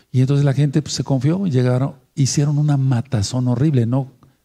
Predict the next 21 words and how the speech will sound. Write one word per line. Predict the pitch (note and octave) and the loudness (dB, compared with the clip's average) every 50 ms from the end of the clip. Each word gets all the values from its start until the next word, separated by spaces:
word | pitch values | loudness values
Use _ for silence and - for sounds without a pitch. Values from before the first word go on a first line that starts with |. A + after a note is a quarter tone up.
| _ - | _ -6
no | B2 B2+ C#3+ C#3+ D3 | -2 0 0 0 0
quemaron | - B2 B2 B2+ B2+ B2+ A#2+ | 0 0 0 2 0 0 0
el | A2+ G#2+ G#2+ - | 0 -2 -2 -2
templo | - A#2+ B2 A#2+ C#3 B2 | -2 -2 0 0 -2 -4
y | |
toda | - - - D3 D3+ D#3 E3 | -4 -2 0 2 2 2 2
la | C#3 A#2 | 0 0
ciudad | - - B2 A#2+ B2 | -2 -4 -4 -2 -2
de | C3 A#2 | -2 0
Jerusalén | G2+ A2+ A2 G2+ G2 - G2 G2 G#2+ D#3+ F#3 - _ _ _ _ _ _ _ _ _ _ _ _ _ _ _ _ _ _ _ _ _ _ _ _ _ _ _ _ _ _ _ _ _ _ _ _ _ _ _ _ - | -2 -2 -4 -4 -6 -4 -4 -2 -2 -2 -4 -4 _ _ _ _ _ _ _ _ _ _ _ _ _ _ _ _ _ _ _ _ _ _ _ _ _ _ _ _ _ _ _ _ _ _ _ _ _ _ _ _ -4
por | - A#2 A#2 | -2 0 2
la | A2 | 2
idolatría | A2+ A2 A2 G#2+ G#2+ G#2 - A#2 B2 C#3+ D#3 | 2 0 0 0 -2 -2 0 0 0 0 0
que | - C#3 | -2 -2
tenían, | - A#2+ A#2+ C#3 D#3+ F3 D#3 A2+ - - _ _ _ _ _ _ _ _ _ _ _ _ | -2 -2 -2 0 -2 -2 -2 -4 -10 -18 _ _ _ _ _ _ _ _ _ _ _ _
por | - A2 G2+ | -4 -2 -2
los | G#2 G#2 - | -2 -2 -4
prostíbulos, | - A2 G#2 - - E3 F#3 G3 G#3 C#3 A2+ A2 | -6 -6 -6 0 0 2 2 2 0 -2 0 -2
había | A2+ A#2+ B2+ | 0 0 0
muchos | D#3 F3+ E3 - D#3+ | 0 -2 -4 -4 -6
prostíbulos. | - - D3+ B2 - G3 G3+ G#3+ A3 D#3+ - - - - | -6 -6 -8 -6 -4 -2 -2 0 -2 -4 -6 -10 -18 -20